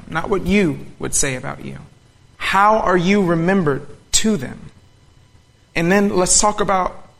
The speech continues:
have you sufficiently treated yourself the way that you are meant to treat yourself? How does current you remember past you with how you've treated yourself? So I didn't actually come to teach much today,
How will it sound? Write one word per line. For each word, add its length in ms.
have 260
you 120
sufficiently 720
treated 400
yourself 480
the 100
way 340
that 160
you 320
are 80
meant 240
to 80
treat 240
yourself? 640
How 440
does 260
current 560
you 540
remember 520
past 680
you 220
with 140
how 260
you've 200
treated 380
yourself? 480
So 160
I 160
didn't 220
actually 280
come 240
to 80
teach 340
much 280
today, 380